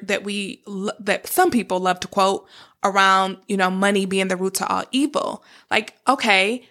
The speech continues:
do you really want to internalize that? 'Cause I choose to believe that the root to all good is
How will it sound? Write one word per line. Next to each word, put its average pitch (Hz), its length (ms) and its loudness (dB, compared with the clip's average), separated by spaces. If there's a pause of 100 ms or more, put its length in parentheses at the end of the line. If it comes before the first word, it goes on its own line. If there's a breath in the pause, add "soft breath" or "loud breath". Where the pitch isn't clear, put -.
(140 soft breath)
do 240 120 0
you 254 160 2
really 302 260 4
want 277 200 4
to 233 60 2
internalize 277 680 0
that? - 240 -4 (180)
'Cause 240 260 -2
I 381 320 2 (240)
choose 202 500 0
to 196 100 -6
believe 190 380 -6
that 185 340 2 (460 soft breath)
the 208 80 4
root 233 240 2
to 220 180 2
all 196 200 4
good 240 420 2
is 190 140 -2